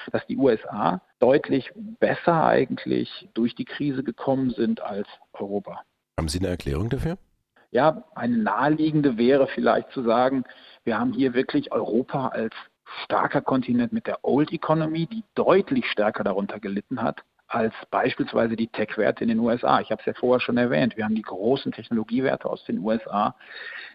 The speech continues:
Speaker 1: die in den vergangenen Monaten sogar deutliche Zuwächse beim Umsatz und Gewinn gehabt haben und eben nicht stark einbrechende Umsätze und Gewinne. Und das ist vielleicht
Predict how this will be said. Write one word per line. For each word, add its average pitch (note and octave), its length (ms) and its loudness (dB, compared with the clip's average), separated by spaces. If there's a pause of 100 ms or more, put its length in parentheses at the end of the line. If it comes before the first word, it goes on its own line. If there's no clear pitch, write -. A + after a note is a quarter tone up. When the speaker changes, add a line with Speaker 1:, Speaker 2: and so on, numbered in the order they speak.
(120)
Speaker 1:
die B2+ 80 4
in B2 60 2
den C3+ 100 2
vergangenen A#2 840 2
Monaten A#2+ 500 0 (420)
sogar A3 220 0
deutliche A3 400 0 (200)
Zuwächse C#3+ 520 0
beim A#2 200 -8
Umsatz A#2 480 -6
und - 140 -20
Gewinn A2 340 -12
gehabt - 380 -6
haben A#2 220 0
und A2+ 200 -4
eben B2+ 260 -6
nicht A#2+ 340 0 (380)
stark - 480 -4
einbrechende - 880 -2 (160)
Umsätze G#2 500 -8
und G#2 200 -10
Gewinne. G2 360 -2
Und A2+ 160 -2
das F#2+ 140 -2
ist - 120 -6
vielleicht A#2 320 0